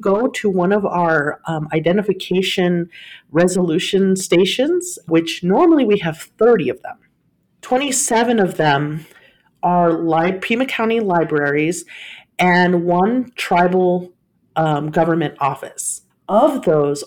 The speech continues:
only a handful are open on a Saturday. All of them are closed on a Sunday. In order for me to host what I need to in order to have my staff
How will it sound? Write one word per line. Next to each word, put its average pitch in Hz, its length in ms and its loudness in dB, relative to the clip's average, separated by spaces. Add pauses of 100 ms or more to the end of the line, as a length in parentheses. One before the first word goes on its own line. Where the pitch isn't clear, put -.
only 196 260 2
a 170 60 2
handful 196 800 0
are - 240 -4
open 156 300 0
on 208 120 0
a 240 60 -2
Saturday. 165 760 -6 (340)
All 233 240 4
of 214 100 0
them - 280 -4 (420)
are 180 140 2
closed 160 640 -2
on 147 160 -4
a 143 60 -8
Sunday. - 680 -8 (1120)
In 208 140 2
order 233 280 4
for 262 220 -4
me 220 240 2
to 220 180 -2
host - 920 0
what 175 220 -2
I 170 100 0
need 170 380 -2
to 190 340 2
in 165 160 -2
order 160 340 0
to 151 540 -2 (400)
have 180 420 -2
my 175 200 0
staff 165 760 -2